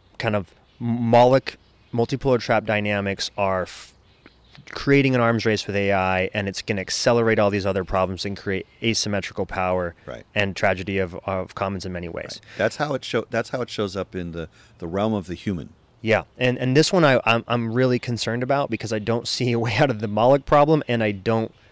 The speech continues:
Speaker 1: and this is super near term. This is happening right now. Um, and then the second one is, like, sort of
Speaker 2: Fast
Speaker 1: instrumental,
Speaker 2: takeoff.
Speaker 1: fast takeoff. We, the, the A I gets its own agency, and we're just like, "Oh,
Speaker 2: Right.
Speaker 1: fuck,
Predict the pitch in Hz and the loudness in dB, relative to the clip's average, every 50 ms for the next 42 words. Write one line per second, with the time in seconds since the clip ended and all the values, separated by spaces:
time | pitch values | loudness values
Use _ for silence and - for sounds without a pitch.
0 | _ _ - _ - 127 120 123 120 - 113 101 - - 147 135 - 120 110 98 | _ _ -14 _ -2 0 0 0 0 -2 -2 -4 -2 0 0 0 0 0 0 0
1 | 95 90 - 107 92 - - _ - 113 104 104 120 107 98 - 101 95 90 87 | -2 -2 -4 -8 -8 -10 -10 _ -8 -6 0 2 2 2 2 2 -2 -4 -4 -6
2 | 82 82 82 78 - - - - - - - - - 120 117 113 107 101 - 120 | -8 -8 -10 -12 -12 -18 -20 -20 -20 -20 -16 -6 -2 0 0 0 -2 -4 -4 -2
3 | 120 127 120 113 107 - - 147 - - 143 139 135 127 123 123 120 107 120 113 | 0 0 2 0 0 2 2 2 4 4 4 6 6 6 6 4 4 2 2 4
4 | 110 104 92 104 107 98 95 95 - - - - - - - - - 127 120 110 | 4 2 0 2 2 2 2 0 -2 -8 -20 -20 -20 -12 -6 -2 2 4 6 6
5 | 107 101 87 - - - 98 92 92 - - - 117 117 113 110 123 - 110 107 | 6 4 2 -2 -2 0 0 0 0 0 0 0 0 2 0 -2 0 2 2 2
6 | 101 - - 147 143 135 127 - - - 139 131 - - 127 123 117 113 - - | 2 0 0 0 2 2 0 0 2 2 2 2 4 4 4 4 4 4 0 -2
7 | - 123 - - 117 117 - - 107 110 110 107 123 123 123 123 120 107 107 110 | -4 -4 -2 0 0 0 0 0 0 0 2 4 4 4 6 6 6 6 6 4
8 | 107 95 117 107 - 107 95 - 165 180 180 160 147 139 123 135 127 123 - - | 4 2 0 0 0 -2 0 2 4 4 6 6 6 4 4 2 -2 -2 -2 0
9 | 131 120 117 110 107 110 113 110 113 - - - - 185 185 175 - - 202 180 | 2 2 2 2 2 0 0 0 -2 -2 -2 0 2 4 2 2 4 4 4 4
10 | 170 | 4